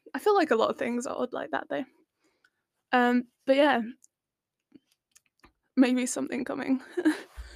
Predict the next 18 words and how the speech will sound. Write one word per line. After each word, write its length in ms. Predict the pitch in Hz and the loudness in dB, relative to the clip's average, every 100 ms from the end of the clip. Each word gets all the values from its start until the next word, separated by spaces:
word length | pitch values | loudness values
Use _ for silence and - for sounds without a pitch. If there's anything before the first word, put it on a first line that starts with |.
| - - _ _ | -20 -20 _ _
But, 280 | 269 254 - - _ _ - - _ _ _ _ _ _ - | 6 6 4 -14 _ _ -20 -20 _ _ _ _ _ _ -4
yeah, 240 | 277 254 | -2 -2
so 200 | - 277 | -2 0
creatively, 840 | 277 320 339 - 277 254 - 269 - _ _ _ _ _ - | 2 2 2 -2 -4 -2 -2 -2 -6 _ _ _ _ _ -2
um, 420 | 240 247 254 - _ _ _ _ _ - | 0 2 -2 -4 _ _ _ _ _ -2
I 480 | 269 269 269 262 - | 2 2 2 2 0
have 300 | 240 262 262 | -4 -2 -4
a 60 | 262 | -4
couple 320 | - 254 247 | -6 -2 -2
things 340 | 240 247 254 | -2 -6 -6
on 140 | 262 240 | -4 -4
there 140 | 247 | -2
that 160 | 247 - | -4 -2
I, 120 | 240 233 _ _ _ - | -4 -6 _ _ _ -10
um, 300 | 247 247 240 - | -6 -2 -2 -2
put 160 | 247 | -2
on 100 | 247 | 2
my 420 | 247 247 247 247 | 2 0 -2 -4